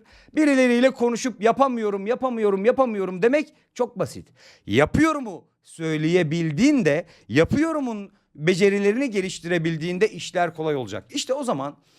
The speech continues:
bir şeyler yanlış gidiyor mesela. Çalıştım, matematik netin yükselmedi. Acaba nerede hata yaptım diye düşünüp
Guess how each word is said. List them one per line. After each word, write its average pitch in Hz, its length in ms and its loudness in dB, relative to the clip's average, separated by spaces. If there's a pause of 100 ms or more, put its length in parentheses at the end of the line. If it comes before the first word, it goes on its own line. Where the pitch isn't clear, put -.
(400)
bir 320 180 2
şeyler 254 460 4
yanlış 240 420 2
gidiyor 110 300 -12
mesela. - 420 -20
Çalıştım, 262 440 -2
matematik 190 440 -6
netin 185 180 -10
yükselmedi. 127 680 -10
Acaba 190 420 4
nerede 156 440 -8
hata 120 360 -8
yaptım 113 420 -6
diye 107 140 -6
düşünüp 220 280 -4